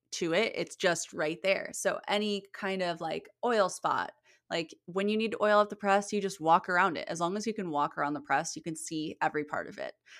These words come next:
Um, you can see exactly how things move. You can oil up everything easily. There's no, like, hidden p-, compartments. Like, it's just right there in front of you. Um,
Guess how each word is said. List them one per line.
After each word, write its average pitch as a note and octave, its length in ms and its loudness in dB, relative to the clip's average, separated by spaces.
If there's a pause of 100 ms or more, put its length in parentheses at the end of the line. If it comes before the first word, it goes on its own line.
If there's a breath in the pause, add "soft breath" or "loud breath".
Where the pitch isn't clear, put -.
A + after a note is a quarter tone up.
(180 loud breath)
Um, C#3+ 540 -4
you E3+ 120 -6
can E3+ 140 -6
see E3+ 160 -2
exactly D3+ 480 0
how D#3+ 140 0
things D3 260 -6
move. E3 460 -4
You D3 100 -6
can - 160 -10
oil D#3 260 0
up D3+ 360 -2
everything D3 360 -4
easily. D3+ 640 -6
There's D3+ 340 -4
no, D3+ 420 -2
like, C#3+ 320 -4
hidden D3 460 -6
p-, - 100 -20 (100)
compartments. D3 680 -8
Like, D3 160 -4
it's C#3 160 -8
just D3+ 280 -4
right D3+ 280 -4
there - 120 -6
in D3 80 -8
front D3 220 -6
of D3+ 100 -10
you. F2+ 280 -10 (380 loud breath)
Um, D3 480 -4